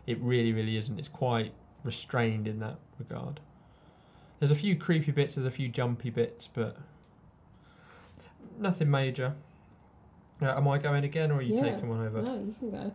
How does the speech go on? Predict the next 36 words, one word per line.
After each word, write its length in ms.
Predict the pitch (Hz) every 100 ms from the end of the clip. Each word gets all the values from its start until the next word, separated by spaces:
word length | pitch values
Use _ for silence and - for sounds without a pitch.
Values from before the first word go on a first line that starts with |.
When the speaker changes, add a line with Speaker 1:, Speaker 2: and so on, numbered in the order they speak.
| -
Speaker 1:
Uh, 220 | 135 143
so 160 | 151
the 60 | 147
next 280 | 175 - -
one, 380 | 151 143 139 - - - - - -
I 100 | 139
know 120 | 139
you've 280 | 139 131 123
seen, 360 | - 156 131 123
we 60 |
didn't 200 | 123 127
see 140 | 123 131
it 120 | 113
together, 360 | - 127 117 117
but 160 | 120
it 20 | 113
was 100 | 117
Alita: 680 | 135 131 147 147 139 120 -
Battle 400 | 127 - 127 117
Angel. 460 | 113 110 120 123 -
Speaker 2:
Yeah. 220 | 202 196 262 - - -
Speaker 1:
Uh, 120 | 120
the 120 | 131 123
latest 360 | 127 123 117
Robert 320 | 120 127 127
Rodriguez 440 | 123 117 127 120 113
film. 140 | 113
He 60 | 151
hasn't 160 | 226 269
made 120 | 240
a 40 |
film 180 | 185 208
for, 60 | 147
like, 100 | -
ten 300 | - 180 170
years. 380 | 170 143 107 -